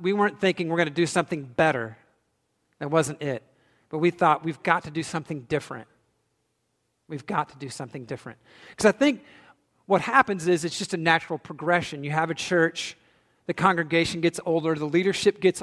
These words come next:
older. You're kind of in this Christian community for a long time. You kind of forget what it is to even be around folks that maybe aren't in the church, and we lose touch. And it just naturally happens. And I think it's one of those things where if we don't make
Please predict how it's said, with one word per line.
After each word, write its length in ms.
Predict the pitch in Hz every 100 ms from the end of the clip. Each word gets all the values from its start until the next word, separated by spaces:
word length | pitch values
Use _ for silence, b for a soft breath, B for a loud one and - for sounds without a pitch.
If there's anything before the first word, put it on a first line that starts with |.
| -
older. 500 | 175 175 180 175 - _ _ _ _ _ _ _ _ _ _ _ _ _ _ _
You're 160 | - 175
kind 240 | - 214
of 100 | 196 165
in 180 | 190 185
this 220 | 165 -
Christian 440 | - 208 196 190
community 480 | - 180 180 196 185
for 160 | - 185
a 40 |
long 280 | 175 180 170
time. 320 | - 185 175
You 80 | 160
kind 200 | - 180
of 60 |
forget 340 | - 151 180 160
what 100 | 156
it 80 | 156
is 220 | 165 151
to 100 | 160
even 460 | 160 175 160 143 123 _ _ _
be 140 | 180
around 320 | 170 156 170 170
folks 300 | 170 165 -
that 120 | 139
maybe 300 | 160 156 139
aren't 300 | 139 151 170 _ _ _ _ -
in 140 | 170
the 80 | 180
church, 580 | 180 185 175 170 - - b b b b b
and 120 | 175
we 80 | 175
lose 260 | 175 180 -
touch. 560 | - 185 - - - _ _ _ _ _ _ _ _ _
And 80 | 170
it 40 |
just 180 | 165 170
naturally 560 | 160 170 175 - 165 147
happens. 500 | 117 165 156 117 113
And 80 | 151
I 40 |
think 200 | 180 220
it's 100 | -
one 100 | 214
of 60 | 190
those 140 | 165
things 240 | 202 185
where 80 | 175
if 140 | 156 202
we 80 |
don't 180 | 220 196
make 300 | 180 180 -